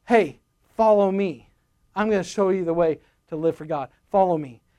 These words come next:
And he walked life with them, and he taught them as he walked with them. He spent time with them. He didn't give them, uh, five little things to go home and fill out and come back, and we'll see you once a week. You know, uh, Francis Chan is a well-known,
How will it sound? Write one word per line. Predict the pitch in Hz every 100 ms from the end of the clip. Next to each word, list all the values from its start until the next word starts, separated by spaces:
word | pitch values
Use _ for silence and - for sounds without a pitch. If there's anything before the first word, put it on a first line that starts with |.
| _
And | 180
he | 190
walked | 170 190 233 226
life | 208 220 226
with | 165
them, | 143 139
and | 180 185
he | 175
taught | - 233 220
them | 180
as | 165
he | 165
walked | 180 202 147
with | 131
them. | 131 _ -
He | 202
spent | 214 -
time | 220 220
with | 175
them. | 143 - -
He | 208
didn't | 247 269 208
give | 196 247
them, | 247 202 - -
uh, | 185
five | - 208 208 208
little | 220
things | 202 220 196
to |
go | 185 202
home | 226 214
and | 185
fill | 214 208
out | 208 190
and | 185
come | 208 202
back, | 208 208
and | 175
we'll | 175
see | -
you | 214
once | 202 208 208
a | 180
week. | 208 220 - _ _ _ _ _ _ _ _ _ _ _
You | 175
know, | 196 185 _ _ -
uh, | 170 156 - _ _ _
Francis | 240 247 220
Chan | - 240 220 185
is | 170 170
a |
well-known, | 185 208 202 208